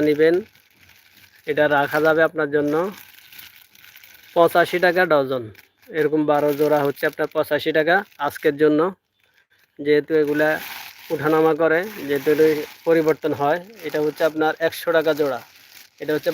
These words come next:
বারোশো টাকা গ্রুস, এটা হচ্ছে বারোশো টাকা গ্রুস, আর এটা হচ্ছে আপনার এক হাজার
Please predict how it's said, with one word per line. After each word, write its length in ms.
বারোশো 340
টাকা 240
গ্রুস, 280
এটা 160
হচ্ছে 160
বারোশো 360
টাকা 180
গ্রুস, 340
আর 160
এটা 160
হচ্ছে 220
আপনার 240
এক 140
হাজার 160